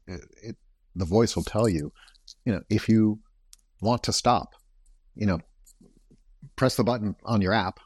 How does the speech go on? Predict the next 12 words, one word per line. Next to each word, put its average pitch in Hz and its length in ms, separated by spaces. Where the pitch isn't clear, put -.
and 113 140
it, 120 140
it'll 147 160
just - 180
pull 110 160
over. 113 280
If 107 160
you, 156 180
if - 160
you 156 80
feel 123 320
unsafe, 98 460